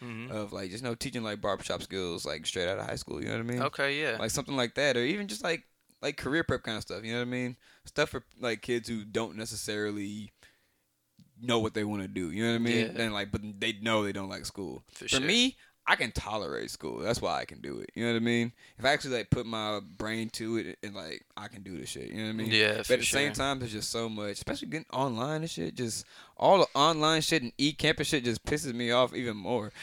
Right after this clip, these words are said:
Speaker 2: <laughs> Like,
Speaker 1: Well, and even, like, what's, when it gets worse is when it's an online class that doesn't even have a meeting time. It's just, "Get this done by this day." It's
Speaker 2: Mm.
Speaker 1: like, "You're not even gonna talk to me, prof?"
Speaker 2: You know, like, sometimes it's okay, and sometimes, like, for instance,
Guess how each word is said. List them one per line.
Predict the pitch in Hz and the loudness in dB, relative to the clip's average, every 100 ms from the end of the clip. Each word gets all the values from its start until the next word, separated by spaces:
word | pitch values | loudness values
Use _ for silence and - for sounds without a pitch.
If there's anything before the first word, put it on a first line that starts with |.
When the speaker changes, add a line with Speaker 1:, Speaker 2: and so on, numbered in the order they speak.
| 214 | -8
Speaker 2:
<laughs> | 156 | -4
Like, | - 123 123 160 123 117 | 4 6 8 8 6 4
Speaker 1:
Well, | 143 147 147 | 0 2 2
and | 143 | 2
even, | 151 143 | -2 0
like, | 135 127 - - _ _ _ - | 4 4 4 -10 _ _ _ -12
what's, | 123 123 - | 0 2 2
when | 123 123 | 0 -4
it | |
gets | 117 127 - | -2 0 0
worse | 110 117 123 120 | 2 2 4 4
is | 113 | 0
when | 110 113 | -4 -2
it's | 113 - - | 0 0 0
an | 117 | -2
online | 95 120 117 120 | 2 2 4 2
class | 123 127 127 127 | 2 4 6 4
that | 113 98 | 2 0
doesn't | 117 117 | 0 0
even | 117 | -2
have | 113 110 | -2 -6
a | |
meeting | 107 110 110 107 | -4 -4 -4 -2
time. | 92 101 | -2 -2
It's | 101 - | 0 0
just, | 107 - - | 0 -2 -2
"Get | 113 110 | -2 -2
this | 104 - | 0 0
done | 107 104 101 | 2 0 0
by | 101 | 0
this | 104 - | 2 2
day." | 101 101 101 104 107 101 | 4 4 2 -2 -8 -6
It's | 101 | -4
Speaker 2:
Mm. | |
Speaker 1:
like, | 104 - - - - - | -4 -6 -16 -20 -20 -6
"You're | 127 | 0
not | 131 | 0
even | 127 | 2
gonna | 120 | 0
talk | 110 110 117 | 2 2 2
to | - | 0
me, | 127 | -8
prof?" | 131 135 135 135 - | -2 0 2 0 -4
Speaker 2:
You | 165 | 2
know, | 165 165 | 6 6
like, | 165 139 117 107 - _ | 6 6 2 -2 -10 _
sometimes | - 208 - 320 269 | -2 0 2 0 0
it's | 226 | 2
okay, | 202 180 - 135 202 247 180 | 4 4 2 0 0 -2 -2
and | 151 | -4
sometimes, | 165 175 175 165 160 151 127 - - - | -4 -4 -4 -2 -2 -4 -6 -10 -16 -8
like, | 110 127 | -4 0
for | 143 | 0
instance, | 135 117 - | 0 -2 -8